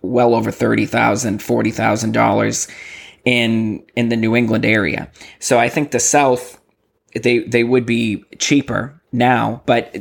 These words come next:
they're, they will quickly catch up, and it will become this,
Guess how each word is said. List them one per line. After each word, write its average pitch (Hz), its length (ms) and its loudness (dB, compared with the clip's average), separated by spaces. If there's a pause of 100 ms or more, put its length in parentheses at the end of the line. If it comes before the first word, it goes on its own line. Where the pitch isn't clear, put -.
(220)
they're, 165 320 2
they 156 180 4
will 160 180 2
quickly 165 480 -2
catch - 320 -4
up, 107 280 -4 (420)
and 120 340 0
it 135 160 0
will 127 140 0
become 123 640 -2
this, - 580 -4